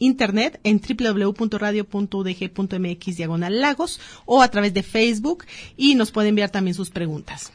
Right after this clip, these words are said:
De la misma forma, también estamos regalando, eh, pases para entrar esta noche a las siete de la noche en el, en la Casa de la Cultura,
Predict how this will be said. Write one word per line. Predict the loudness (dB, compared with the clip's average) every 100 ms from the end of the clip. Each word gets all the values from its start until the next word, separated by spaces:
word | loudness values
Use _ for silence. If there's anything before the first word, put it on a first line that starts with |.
| -6
De | 0 4
la | 4
misma | 2 2 0
forma, | 0 0 0
también | 0 -2 -2
estamos | -4 -4 -4 -2
regalando, | -4 -4 -4 -4 -2 -4 -6 -14 -20 -18 -4
eh, | -2 0 2
pases | 2 2 -2
para | 0 0
entrar | 0 0 0 0 -2 -2
esta | -4 0 -4 -4 _ 0
noche | 4 4 2 -2 -2 -6
a | -6 -4
las | -4 -4
siete | -4 0 0 0
de | 0 0
la | 0
noche | -2 -4 -4 -4 -6 -6
en | -4 -2 0
el, | 0 0 -2 -2 -4 -6 -14 _ -18 -18 -6
en | 0
la | 2
Casa | 2 0
de | 0
la | 0
Cultura, | -2 0 2 2